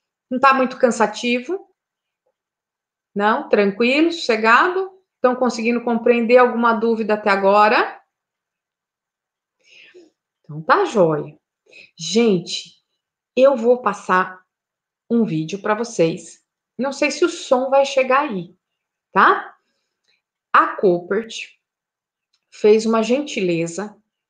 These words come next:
né? A Karina, o Márcio de Guarapuava, o Greco, que tá lá no Espírito Santo, né? Muito obrigado, pessoal da Coopert, de ceder, né, a,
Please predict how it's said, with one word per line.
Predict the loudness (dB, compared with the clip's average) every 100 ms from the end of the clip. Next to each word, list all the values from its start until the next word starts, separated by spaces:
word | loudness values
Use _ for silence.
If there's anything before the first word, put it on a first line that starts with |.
| -8
né? | -2
A | -2 -2
Karina, | 2 2 4 0 0 0 -4 -12 _ _ _ _ -8
o | -4
Márcio | 2 2 2 0 -6
de | -6
Guarapuava, | -2 -2 -2 -4 -2 0 0 -2 -4 -10 -8
o | -4
Greco, | 6 8 8 6 -4
que | -2
tá | 2
lá | 4 2
no |
Espírito | 0 -10 -12 -12
Santo, | -10 -4 -2 -2 -6 -14 _ _ _ -8
né? | -4
Muito | -2 0 0
obrigado, | 0 -2 2 2 2 -2
pessoal | -4 0 0
da | -2
Coopert, | -6 -4 -4 -2 -4 -6 -16
de | -14
ceder, | -8 2 2 4 6 6 6 0 -4
né, | 0 0 -2 -4
a, | 0 2 2 2 0 -4